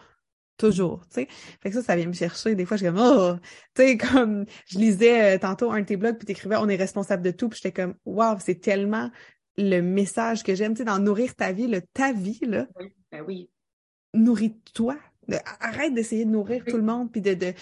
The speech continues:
Speaker 1: de gérer tout le monde. C'est quoi que toi, t'as envie ? Comment tu peux te nourrir toi-même, tu sais ? Fait que je
Speaker 2: Et
Speaker 1: pense que c'est là que
Speaker 2: complémentaire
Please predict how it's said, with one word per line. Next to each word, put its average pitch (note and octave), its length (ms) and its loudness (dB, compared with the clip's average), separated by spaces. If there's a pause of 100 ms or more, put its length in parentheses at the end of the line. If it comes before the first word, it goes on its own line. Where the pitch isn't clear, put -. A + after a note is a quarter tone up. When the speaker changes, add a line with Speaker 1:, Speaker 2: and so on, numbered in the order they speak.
(280)
Speaker 1:
de G#3 100 2
gérer G3 240 -2
tout A3 100 -2
le G3+ 60 -2
monde. A#3+ 200 -6
C'est A3+ 160 -2
quoi C4 180 -4
que - 160 -4
toi, A3+ 480 -4
t'as F#3+ 160 -4
envie ? F3+ 300 -4
Comment A3 240 -4
tu - 220 -10
peux A3+ 160 -6
te A3 100 -10
nourrir G3+ 380 -8
toi-même, A3 440 -6
tu - 60 -16
sais ? - 140 -14 (480)
Fait G3+ 80 -2
que G#3+ 40 -4
je G#3+ 40 -8
Speaker 2:
Et - 20 -8
Speaker 1:
pense G#3 140 -4
que - 80 -6
c'est F3+ 160 -4
là G#3+ 220 -4
que E3+ 380 -10 (960)
Speaker 2:
complémentaire G#3 460 -8